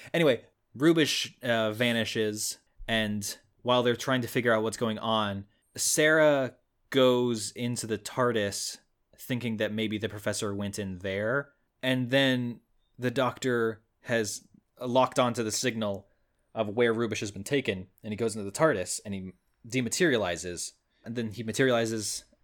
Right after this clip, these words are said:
near Iron Gron's castle, and he leaves, and then Sarah, Sarah leaves. A couple of questions here. Did she just kind of, okay, was that her reaction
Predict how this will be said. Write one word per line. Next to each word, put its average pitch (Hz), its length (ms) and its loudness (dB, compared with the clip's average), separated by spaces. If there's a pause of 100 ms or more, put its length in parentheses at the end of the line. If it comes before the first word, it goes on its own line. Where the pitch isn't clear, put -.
(120)
near 123 500 -2
Iron 113 340 0
Gron's 104 280 -2
castle, 101 520 -4 (300)
and 110 160 -4
he 131 160 -2
leaves, 110 600 -2 (580)
and 117 160 -2
then 117 180 0
Sarah, 131 520 4 (220)
Sarah 175 360 6
leaves. 87 600 -6 (580)
A 143 60 -8
couple 165 440 2
of 160 100 -2
questions 127 560 0
here. 107 320 -2 (380)
Did 156 180 4
she 170 220 2
just 160 320 2
kind 143 340 2
of, 123 500 0 (380)
okay, 208 520 4 (200)
was 127 140 2
that 160 180 8
her 165 120 2
reaction 165 580 4